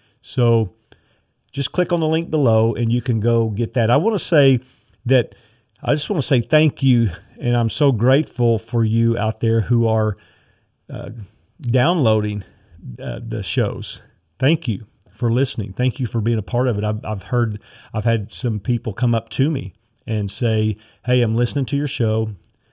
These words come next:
and enjoying, uh, each episode and staying up with it. Can't wait until the next one comes out." So thank you so much. I'm glad you're with me. Uh, I don't want to be on here by myself. So thank you for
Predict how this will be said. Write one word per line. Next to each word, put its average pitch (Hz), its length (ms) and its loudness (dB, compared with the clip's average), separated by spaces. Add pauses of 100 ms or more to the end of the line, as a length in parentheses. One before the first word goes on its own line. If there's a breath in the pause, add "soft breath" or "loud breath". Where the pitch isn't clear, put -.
(320)
and 110 500 0 (360 soft breath)
enjoying, 120 720 2 (100)
uh, 110 240 -2
each 131 400 -2
episode 139 800 0
and 110 480 -4 (440)
staying 139 500 0
up 139 160 0
with 143 160 0
it. - 120 -8
Can't 135 240 -2
wait 131 300 0
until 131 260 -2
the 117 80 0
next 123 320 -2
one 127 180 0
comes 123 300 -2
out." 131 220 -2
So 117 160 0
thank - 480 -4
you 110 200 2 (220 soft breath)
so 135 260 2
much. 135 420 0 (400 soft breath)
I'm 120 160 0
glad 113 320 2
you're 135 160 2
with 202 240 2
me. - 160 -2 (460 soft breath)
Uh, 107 120 -4
I 107 80 -2
don't 117 180 2
want 123 140 2
to 120 40 2
be 135 220 2
on 127 180 2
here 143 220 2
by 135 160 4
myself. 135 560 2
So 123 200 0
thank 151 420 -4
you 131 160 4
for 117 460 0